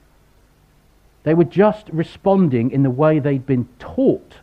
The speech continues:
to respond to anyone that comes along and says this sort of stuff. Because if there wasn't a culture that held God's word in high authority, everyone could just come along and say what they were saying and fear no punishment.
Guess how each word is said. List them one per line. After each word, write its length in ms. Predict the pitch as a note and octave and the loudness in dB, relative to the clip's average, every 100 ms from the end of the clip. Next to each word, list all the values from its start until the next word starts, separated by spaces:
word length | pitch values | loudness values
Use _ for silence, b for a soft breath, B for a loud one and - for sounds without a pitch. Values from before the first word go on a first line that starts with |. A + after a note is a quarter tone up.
| _ _ _ | _ _ _
to 120 | - B2+ | -10 -8
respond 640 | B2 - D#3 B2 F#2+ A#2+ | -8 -6 -4 -2 -4 -8
to 180 | - - | -6 -2
anyone 460 | E3+ F#3 A#2+ A2+ | 0 0 0 -2
that 100 | B2 | -4
comes 280 | - C3+ A#2 | -4 -6 -4
along 160 | A#2+ A#2+ | -4 -6
and 100 | G#2+ | -6
says 300 | - A#2+ - | -6 -6 -8
this 260 | F2+ - - | -14 -16 -16
sort 140 | - | -16
of 60 | - | -16
stuff. 260 | E2 D#2 _ _ _ b b b b b b b b b - | -18 -18 _ _ _ b b b b b b b b b -16
Because 240 | - D3 | -6 -4
if 100 | D#3+ | -2
there 160 | D#3+ D#3 | -2 -2
wasn't 460 | C#3 G3 G#3 D3 | 0 0 0 -4
a 40 | A2+ | -6
culture 640 | - C3 A2+ - G2+ F#2 b b b _ | -6 -6 -6 -8 -10 -10 b b b _
that 320 | B2+ B2+ A#2+ - _ | -4 -2 -2 -6 _
held 560 | - E3+ D#3 C3+ A2+ | -2 2 4 2 -4
God's 340 | - D#3 C#3+ A2 | -2 0 -2 -4
word 480 | B2 C#3 A2+ F#2+ - - | -2 0 0 -4 -8 -8
in 100 | A#2+ | -8
high 460 | - - F3+ F3 | -8 -2 4 4
authority, 800 | D3 A#2+ - C3+ A2+ G2+ D2 D#2+ - _ _ _ _ _ _ _ _ _ _ _ _ _ _ _ - | 4 -2 -4 -4 -4 -8 -14 -16 -18 _ _ _ _ _ _ _ _ _ _ _ _ _ _ _ 0
everyone 680 | D#3+ A#3 F#3+ A2+ G2+ F2+ | 2 4 4 4 0 -4
could 180 | - B2 | -6 -4
just 240 | C#3 B2 | -6 -8
come 200 | - D3 | -4 0
along 240 | B2+ A#2+ A2 | 0 0 -4
and 140 | G#2+ | -6
say 380 | - A2+ F#2 G2 | -4 -2 -2 -6
what 160 | - A#2+ | -6 -4
they 100 | G#2 | -4
were 120 | G#2 | -6
saying 380 | - A#2+ A2+ C3 | -4 -2 -2 -2
and 120 | C3+ | -6
fear 300 | - - F3 | -4 -2 0
no 280 | E3+ F3+ F#3+ | 2 2 2
punishment. 640 | F3 G#3 G#3+ D3+ - F#2+ | 2 0 0 -2 -4 -8